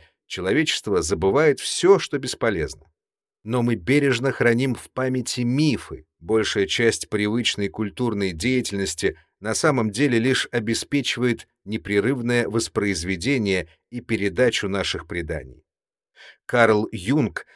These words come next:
попытался объяснить кажущуюся универсальность толкования мира гипотезой коллективного бессознательного. Он считал, что религиозные или мифологические символы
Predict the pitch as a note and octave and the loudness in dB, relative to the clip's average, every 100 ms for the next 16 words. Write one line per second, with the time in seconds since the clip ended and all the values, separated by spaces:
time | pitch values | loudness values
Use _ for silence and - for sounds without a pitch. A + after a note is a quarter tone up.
0 | _ - F2+ A2 D#3 C#3 - G#2 G2+ G2+ | _ -14 -6 0 2 2 2 0 0 -6
1 | - C#3+ - - - B2+ G#2+ G#2+ - A2+ | -2 -4 -4 -8 -2 0 0 -2 -2 0
2 | G#2+ G2 - G#2+ A2 G#2+ A2 G#2 - G#2+ | 0 -2 -2 -2 -2 0 0 0 0 0
3 | F#2 F2 - G2+ - G#2+ G#2 F#2 F#2+ F#2+ | -2 -6 -4 -4 0 2 2 0 -2 -2
4 | G#2+ D3 C#3+ - _ _ F2+ E2+ C#3+ D3+ | -2 -2 -2 -6 _ _ -14 -4 -2 0
5 | C3+ G#2+ C3 A2+ - C3+ A#2 - - - | -2 0 -2 -4 -8 -4 -2 -2 -6 -2
6 | B2 B2 B2 A2+ F2 G#2 - G2 F2 E2 | -2 0 0 0 0 -6 -2 -2 -2 -6
7 | C#2 - B1+ A#1+ - _ _ _ - - | -8 -12 -16 -20 -20 _ _ _ -20 -18
8 | - F3 E3 - B2+ D3+ D3 - - C3+ | -6 -2 0 -2 2 4 4 2 4 4
9 | - A#2+ A#2+ A2 A#2 D3+ D#3+ G2+ G2+ F2+ | 4 0 0 0 0 2 2 2 0 0
10 | E2 - _ A2+ A2 A2 A#2 - B2+ B2+ | -2 -10 _ -4 0 0 0 2 2 2
11 | B2 B2+ - F#2+ - F2+ E2+ D#2+ - E3 | -2 -2 -2 -4 -6 -8 -6 -4 -2 0
12 | A#2 F#2+ E2+ | 0 0 0